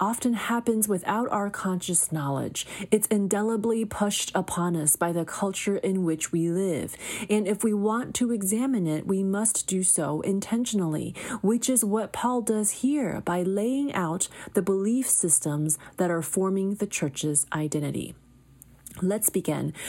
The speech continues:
by reading our entire text for today, Colossians chapter two, verses six through twenty-three. Then we'll examine how false and true identities function,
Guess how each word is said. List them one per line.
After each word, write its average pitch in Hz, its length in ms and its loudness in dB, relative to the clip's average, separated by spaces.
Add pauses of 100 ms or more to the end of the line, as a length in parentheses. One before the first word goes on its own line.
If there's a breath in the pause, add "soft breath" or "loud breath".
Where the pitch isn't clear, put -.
(160 loud breath)
by 190 120 4
reading 220 420 0
our 180 160 0
entire 202 520 0
text 202 380 -2
for 175 140 -2
today, 156 420 -2
Colossians 170 720 0
chapter 196 420 -2
two, 165 460 0
verses 165 340 2
six - 300 2
through 151 160 0
twenty-three. 147 720 -2 (680 loud breath)
Then 226 220 4
we'll 247 140 0
examine 202 460 2
how 208 420 -2
false 190 400 -2
and 170 260 -2
true 190 420 0
identities 165 640 0
function, 147 680 -2